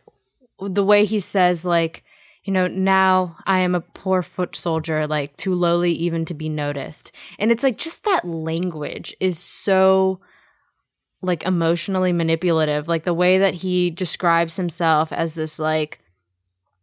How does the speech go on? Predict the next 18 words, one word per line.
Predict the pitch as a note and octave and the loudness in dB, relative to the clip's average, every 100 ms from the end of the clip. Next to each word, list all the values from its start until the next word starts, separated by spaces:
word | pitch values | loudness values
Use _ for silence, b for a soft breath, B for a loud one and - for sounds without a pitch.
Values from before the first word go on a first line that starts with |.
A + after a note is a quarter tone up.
| - - | -20 -18
poor | - G3+ G3+ G#3 G#3+ | -4 4 6 8 6
soul | G#3 - F#3+ F#3 E3+ D#3+ | 4 0 2 4 4 2
who | - F3+ | -2 -2
was, | E3+ D#3+ | -2 -2
like, | E3 | -4
robbed | D#3 D#3 E3+ E3 E3+ E3 D#3 - | -4 0 4 6 6 4 -2 -2
of, | E3 D#3 D3+ D3+ D#3 - | 0 2 0 -6 -14 -4
of | E3+ E3 D3+ E3 | 0 0 -2 -4
the | E3 | -4
future | - F3+ - E3 | -4 -6 -4 -4
that | D#3 | -2
he | D#3+ | -4
was | D#3 D3+ | -4 -4
meant | D#3+ D#3 D#3 | -2 -4 -6
to | D#3 | -10
have | - D3+ C#3+ D3 D#3+ | -4 -2 0 -4 -6
or | - E3+ | -2 0
whatever. | E3 D#3 D#3 C#3+ E3+ | 0 -2 -2 -4 -6